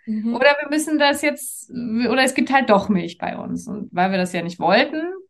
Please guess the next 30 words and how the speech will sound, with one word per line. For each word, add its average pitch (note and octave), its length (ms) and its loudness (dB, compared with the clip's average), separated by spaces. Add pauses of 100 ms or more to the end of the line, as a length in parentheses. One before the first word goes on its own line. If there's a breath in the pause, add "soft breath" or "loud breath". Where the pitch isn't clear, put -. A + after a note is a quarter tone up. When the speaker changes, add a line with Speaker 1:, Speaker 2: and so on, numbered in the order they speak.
Speaker 2:
haben A3 120 2
wir A3 80 4
die - 80 0
einfach A3+ 240 2
nicht G#3+ 180 2
mehr F#3 140 2
gekauft, G#3 580 0
haben G#3 140 2
uns G3 140 -6
klar A3 360 2
positioniert, A3+ 720 2
auch G#3+ 140 2
den F#3+ 140 -2
Kindern C#4 340 2
gegenüber, D4 360 -4
und D4+ 60 -2
gesagt, G#3+ 280 -4
so, F#3 100 -6
nein, A3 320 0
wir B3+ 100 -2
kaufen C#4+ 380 0
die B3+ 80 2
nicht, C#4+ 300 -4
das G3+ 100 -10
ist - 240 -10
die G3 60 -6
Milch A3 260 0
für G3 80 -6
die F3 80 -4
Babykühe. B3+ 680 -4